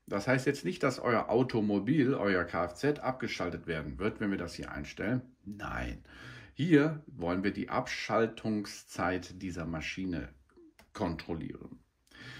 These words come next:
Wir drücken wieder mit OK uns ins Menü hinein. Und nun können wir dort loslegen. Das heißt, ich gehe mal nach ganz links. Wir können die Maschine,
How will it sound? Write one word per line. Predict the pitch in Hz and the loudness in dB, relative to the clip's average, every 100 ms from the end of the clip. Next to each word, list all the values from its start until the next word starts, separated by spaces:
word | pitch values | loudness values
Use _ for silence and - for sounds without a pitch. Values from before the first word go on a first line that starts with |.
| - - - | -14 -6 4
Wir | 127 | 8
drücken | 143 202 175 | 8 6 4
wieder | 156 | 4
mit | 117 104 | 4 4
OK | 104 92 - 139 123 123 | 0 -6 -4 0 2 0
uns | 120 - | -4 -6
ins | - 87 82 | -4 -4 -4
Menü | 90 92 101 | -4 0 2
hinein. | 95 85 - - - - - | 2 0 -4 -8 -12 -18 -10
Und | 90 80 | -6 4
nun | 147 143 98 | 6 6 4
können | - 90 113 151 | 0 -2 0 2
wir | 127 85 | 2 0
dort | 67 65 55 117 151 - - - | -2 -4 0 0 0 -6 -18 -12
loslegen. | 76 87 123 - - - - - - | -6 -2 -2 -2 -8 -12 -12 -18 -12
Das | - - 107 | -10 -8 -4
heißt, | 101 - - - | -6 -6 -14 -20
ich | - - | -18 -8
gehe | 78 | -8
mal | - | -6
nach | - | -10
ganz | - - | -14 -4
links. | 110 110 101 - _ _ _ _ _ _ _ _ _ _ _ _ - - - - - | 2 2 0 -10 _ _ _ _ _ _ _ _ _ _ _ _ -16 -16 -16 -20 -8
Wir | 101 | -4
können | 98 117 165 | 2 4 4
die | |
Maschine, | 147 127 - 110 131 196 | 2 0 0 2 2 2